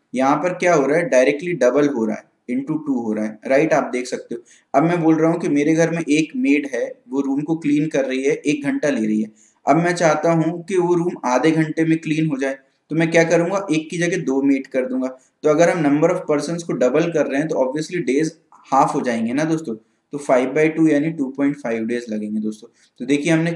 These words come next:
कैसे ऑब्जर्वेशन के बेसिस पर क्वेश्चन को सॉल्व कर दिया दोस्तों। तो हमको देखना होता है इस टाइप के क्वेश्चन में अगर कोई पैटर्न मिले, तो फिर हमको कोई अप्रोच अप्लाई ही नहीं करना दोस्तों। Like यहाँ पे सेकंड क्वेश्चन हम फटाफट देखते हैं। यहाँ पे वही क्वेश्चन है, सिक्स मैन एट बॉयज हैं,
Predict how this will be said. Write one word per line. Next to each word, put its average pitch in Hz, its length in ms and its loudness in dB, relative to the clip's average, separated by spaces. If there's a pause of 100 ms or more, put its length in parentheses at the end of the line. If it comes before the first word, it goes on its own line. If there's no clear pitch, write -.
(100)
कैसे 135 320 0
ऑब्जर्वेशन 151 720 -2
के 160 120 -4
बेसिस 127 380 -6
पर 156 240 0 (460)
क्वेश्चन 131 240 -6
को 160 140 -2
सॉल्व 117 300 0
कर 113 200 -4
दिया 117 220 -2
दोस्तों। 113 320 -10 (360)
तो 147 40 -4
हमको 147 260 0
देखना 156 340 -2
होता 175 200 -2
है 180 60 2
इस 175 100 -8
टाइप 165 160 2
के 165 80 -6
क्वेश्चन 170 280 -8
में 180 80 -6
अगर 185 120 -8
कोई 190 140 -8 (100)
पैटर्न 147 460 2
मिले, 175 160 -4
तो 180 140 -8
फिर 180 140 -6
हमको 175 180 -6
कोई 180 200 -2
अप्रोच 170 400 -4
अप्लाई 139 340 4
ही 160 100 4
नहीं 143 180 2
करना 117 260 -2
दोस्तों। 113 300 -10 (340)
Like 147 240 6
यहाँ 147 180 4
पे 160 120 0
सेकंड 160 340 0
क्वेश्चन 160 240 -4
हम 160 100 0
फटाफट 156 460 0
देखते 139 280 -2
हैं। 147 80 2
यहाँ 139 240 2
पे 165 100 0 (400)
वही 147 220 6
क्वेश्चन 165 360 -2
है, 170 100 -6
सिक्स - 340 -6
मैन 175 300 -2
एट 147 240 0
बॉयज 160 300 2
हैं, 175 140 -6